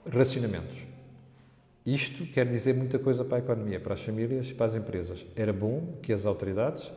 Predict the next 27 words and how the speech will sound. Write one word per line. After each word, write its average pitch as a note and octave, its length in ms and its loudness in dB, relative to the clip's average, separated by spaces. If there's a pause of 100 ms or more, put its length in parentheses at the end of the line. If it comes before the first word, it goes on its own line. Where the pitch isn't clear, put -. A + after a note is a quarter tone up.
(120)
e G#2+ 60 -4
neste A2+ 200 0
caso F#2+ 220 2
o F#2+ 40 -4
governo, A#2 360 0
começassem B2+ 560 -4 (100)
a A2+ 80 -6
abordar A#2 420 2
este A#2 140 -4
tema, B2+ 340 -4 (120)
porque B2 200 -6
pode B2+ 260 2
ser C3+ 160 4
uma C3+ 140 0
eventualidade, C3 520 4
pode - 200 -4
ser G#2+ 100 -4
que - 60 -8
não B2+ 100 0
aconteça, C3 460 0 (320)
mas A#2 140 0
podemos A#2 360 0
ter B2+ 160 2
que - 60 -10
passar G#2 260 -2
por F#2 160 -10
isto. - 160 -14